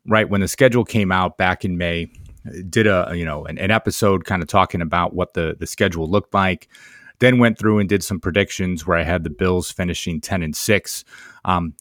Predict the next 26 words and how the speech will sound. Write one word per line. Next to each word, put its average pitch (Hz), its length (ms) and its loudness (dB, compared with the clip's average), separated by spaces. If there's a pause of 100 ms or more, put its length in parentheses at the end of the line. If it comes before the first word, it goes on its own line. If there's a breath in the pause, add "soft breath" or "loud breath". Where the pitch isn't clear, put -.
but - 140 0
things 143 220 6
have 127 120 2
changed 113 680 0
since - 360 0
then, 80 480 -4
right? 98 260 4
I 87 40 0
mean, 85 320 -2
one, 95 180 4
it's 101 240 -2
changed 104 640 2
as 80 160 -4
far 92 300 4
as 80 220 -2
what 90 260 -2
the, 80 240 -2
the 95 120 -10
training 110 380 2
camp 101 340 0
is 85 100 -2
going 98 220 2
to 90 80 2
look 98 240 2
like 95 380 2
and 78 160 -6